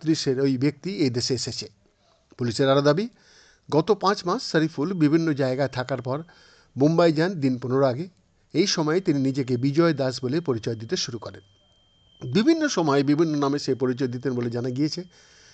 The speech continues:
কখনো বিজয় দাস, কখনো বিজয়, কখনো মোহাম্মদ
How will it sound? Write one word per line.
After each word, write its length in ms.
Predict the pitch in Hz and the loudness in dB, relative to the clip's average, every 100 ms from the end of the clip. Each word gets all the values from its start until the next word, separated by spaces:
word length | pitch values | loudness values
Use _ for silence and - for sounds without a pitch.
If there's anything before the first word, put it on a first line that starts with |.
| _ | _
কখনো 280 | 135 127 160 | 2 4 4
বিজয় 280 | 135 127 170 | 4 4 4
দাস, 160 | 202 135 - - | 2 0 -4 -8
কখনো 280 | 143 - 143 117 - - | -6 -2 -2 -4 -8 -4
বিজয়, 440 | 120 127 190 156 113 - | 0 4 6 6 0 -2
কখনো 260 | 131 139 139 | -2 0 0
মোহাম্মদ 360 | 143 123 117 | 0 0 -4